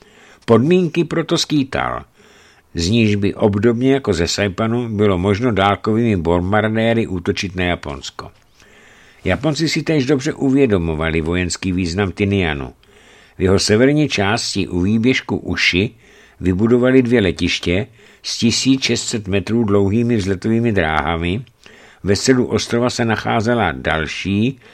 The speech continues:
a třetí bylo ve výstavbě nedaleko města Tinian v jižní části ostrova. Tinian má rozlohu pouhých sto třicet kilometrů čtverečních, ale protože se jedná o nejméně hornatý ostrov v Marianách,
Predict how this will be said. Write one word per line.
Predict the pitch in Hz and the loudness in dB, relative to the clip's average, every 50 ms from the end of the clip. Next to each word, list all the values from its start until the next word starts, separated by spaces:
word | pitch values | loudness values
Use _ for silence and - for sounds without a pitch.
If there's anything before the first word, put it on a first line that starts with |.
| - - - | -20 -16 -10
a | - 82 | -8 -8
třetí | - - - 120 117 - 123 131 127 | -6 0 0 0 2 4 4 4 4
bylo | 120 127 123 117 | 6 4 4 4
ve | 104 98 90 | 4 4 2
výstavbě | 87 101 110 - - - - 117 117 110 117 120 113 | 2 0 0 -2 -2 -2 -2 -2 0 0 0 0 2
nedaleko | 107 107 104 110 113 120 113 113 110 90 | 2 0 0 0 -2 -2 -2 -2 -4 -2
města | 87 92 101 95 - - 98 104 | -2 -2 -2 -2 -2 -2 -2 -4
Tinian | 98 - 101 95 92 92 92 92 90 92 98 104 | -2 0 0 0 2 2 2 2 2 0 0 0
v | 101 92 | -2 -2
jižní | 85 95 92 85 98 107 104 92 | 0 -2 -2 0 -2 -2 -2 -2
části | - 104 95 98 92 - - 101 92 | -2 0 0 0 -2 -2 -6 -6 -6
ostrova. | 87 76 - - 85 82 80 65 69 67 62 - _ _ _ _ _ - - - - - - - - - - - - _ _ _ | -6 -6 -8 -8 -6 -6 -4 -6 -6 -8 -10 -14 _ _ _ _ _ -20 -20 -20 -20 -20 -20 -20 -20 -20 -20 -20 -20 _ _ _
Tinian | - 113 117 127 139 147 156 160 160 | 4 4 6 6 6 6 4 4 4
má | 151 135 113 | 4 4 4
rozlohu | 104 110 113 104 131 147 131 131 120 | 4 4 4 4 4 6 6 6 4
pouhých | 98 - 113 113 117 113 120 135 131 - | 4 4 4 6 6 6 6 4 4 2
sto | - - 113 110 | 0 2 2 2
třicet | 113 - 127 117 - 139 131 - | 2 0 -2 -2 -2 -2 -4 -2
kilometrů | - - 113 117 117 123 117 113 135 131 | 0 2 2 4 2 2 0 2 0 0
čtverečních, | 123 - - 110 110 113 117 110 - - - 73 69 65 - _ _ _ _ - - - - - - - - - - | 0 0 -2 -2 -2 -2 -4 -6 -10 -10 -10 -10 -10 -12 -14 _ _ _ _ -20 -20 -20 -20 -20 -20 -20 -20 -10 -4
ale | - 92 95 92 | 0 2 2 2
protože | - - 98 98 - 139 131 147 151 | 4 2 2 4 4 4 2 2 0
se | - - 113 | 0 0 2
jedná | 98 92 113 123 135 135 127 110 87 - | 2 2 0 0 0 0 0 0 -2 -2
o | 82 90 | -2 -2
nejméně | 90 90 98 110 127 131 147 151 147 143 127 113 90 | 0 2 2 2 2 2 2 2 2 2 2 2 2
hornatý | 73 87 107 117 131 135 139 - - 110 92 | 4 2 2 2 2 0 -2 -2 -2 -2 -2
ostrov | - 135 147 - - 107 92 80 | -2 -4 -6 -6 -4 -4 -4 -4
v | 73 | -4
Marianách, | 80 80 78 78 80 80 82 82 85 85 90 95 113 127 - | -2 -2 -2 0 0 0 0 0 0 0 0 -2 -4 -6 -8